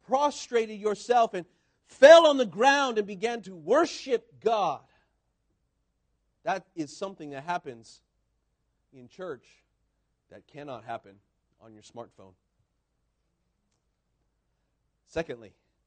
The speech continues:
there's another thing that happens in church that cannot be replaced by your smartphone, and that is relationships.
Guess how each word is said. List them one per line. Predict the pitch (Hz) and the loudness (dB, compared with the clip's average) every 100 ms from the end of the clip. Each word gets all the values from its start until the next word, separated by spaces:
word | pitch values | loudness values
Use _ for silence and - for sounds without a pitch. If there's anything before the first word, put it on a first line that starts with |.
| _ _ _ _ _ | _ _ _ _ _
there's | 135 | -20
another | 156 196 202 | -6 -6 -6
thing | - 143 | -10 -14
that | 127 | -12
happens | 135 131 143 147 _ _ _ _ _ _ _ _ _ _ _ | -10 -10 -12 -20 _ _ _ _ _ _ _ _ _ _ _
in | 123 120 | -20 -20
church | - 143 151 - | -14 -14 -14 -20
that | 110 - _ | -20 -20 _
cannot | 170 151 131 | -14 -10 -10
be | 131 | -12
replaced | 127 - 147 123 _ _ _ _ _ _ _ _ _ | -18 -16 -16 -16 _ _ _ _ _ _ _ _ _
by | 143 143 | -8 -8
your | 143 | -8
smartphone, | 139 156 185 156 135 | -10 -8 -8 -10 -12
and | 135 147 | -10 -6
that | 185 | -4
is | 180 175 151 - - _ _ | -4 -6 -8 -14 -20 _ _
relationships. | 123 127 170 - 143 135 107 _ _ | -20 -10 -10 -10 -20 -20 -20 _ _